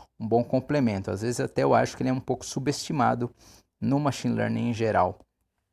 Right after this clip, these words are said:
porque ele é um modelo bem simples que, que dá uma solução interessante. E no Scikit-Learn, ele tem duas versões. A versão que ele pega as previsões dos vizinhos mais próximos, dos K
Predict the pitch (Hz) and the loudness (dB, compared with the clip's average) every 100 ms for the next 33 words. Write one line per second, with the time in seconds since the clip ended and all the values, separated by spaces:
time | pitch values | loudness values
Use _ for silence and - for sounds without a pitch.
0 | _ _ _ - 113 - 113 113 117 110 | _ _ _ -14 -12 -4 -2 0 0 -2
1 | 117 156 151 - 139 139 147 - 139 131 | -2 -4 -6 -6 -6 -6 -10 -6 -4 -4
2 | 113 - 110 117 123 - 123 - 123 120 | -6 -6 -2 0 0 -4 -6 -4 -6 -2
3 | 131 131 - 98 90 - _ _ - - | -2 -2 -4 -8 -8 -14 _ _ -20 -20
4 | _ - 143 180 190 175 - 135 175 160 | _ -4 -2 0 0 -2 -2 2 4 4
5 | 110 - _ _ 127 127 147 147 117 143 | -2 -8 _ _ -6 -4 -2 -2 -2 0
6 | 165 185 180 - 104 - - - - 107 | 2 2 0 0 -2 -4 -10 -14 -8 -2
7 | 107 - 123 127 - 107 98 - _ _ | -2 0 -2 -2 -4 -6 -6 -10 _ _
8 | _ _ - 113 92 92 - _ - 117 | _ _ -10 -4 -4 -4 -10 _ 2 2
9 | 120 113 - _ _ - - 117 107 107 | 4 0 -2 _ _ -10 -2 0 0 0
10 | 131 139 123 113 110 113 104 143 160 131 | 0 0 -2 -6 -4 -4 -2 0 0 -2
11 | 117 - - 107 131 - 110 101 98 - | -2 -4 0 2 2 0 -4 -4 -6 -8
12 | - _ 120 120 135 | -12 _ 4 4 0